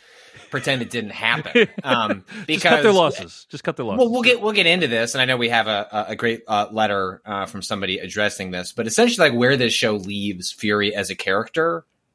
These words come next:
Speaker 1: in terms of his relationship with, as a protector of Earth, as, like, a bastion of, of humanity,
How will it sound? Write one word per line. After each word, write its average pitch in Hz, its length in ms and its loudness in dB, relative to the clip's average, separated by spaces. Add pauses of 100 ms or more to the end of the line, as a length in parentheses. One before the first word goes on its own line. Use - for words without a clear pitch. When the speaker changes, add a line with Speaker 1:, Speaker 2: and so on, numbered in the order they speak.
(180)
Speaker 1:
in 131 180 2
terms 120 380 2
of 104 380 4
his 113 260 -2
relationship 110 800 0
with, 98 360 2 (480)
as 110 120 2
a 101 60 -6
protector 110 540 -2
of 90 140 -6
Earth, 139 500 2
as, 92 500 2
like, 95 240 -2
a 92 140 -2
bastion 95 480 -4
of, 92 320 -8
of 95 180 -8
humanity, 135 800 -2